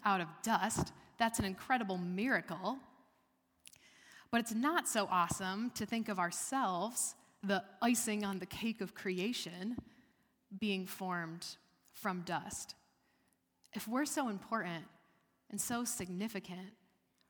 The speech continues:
why do we come from such an annoying, worthless thing?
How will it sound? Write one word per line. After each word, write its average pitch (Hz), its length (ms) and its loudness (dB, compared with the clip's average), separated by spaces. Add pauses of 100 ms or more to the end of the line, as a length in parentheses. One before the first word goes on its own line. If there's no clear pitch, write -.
(140)
why 220 280 2
do 226 100 2
we 214 180 2
come 185 640 -4 (140)
from 196 240 0
such - 280 -4
an 196 160 -4
annoying, 180 640 -4
worthless 175 520 -6
thing? 185 400 -12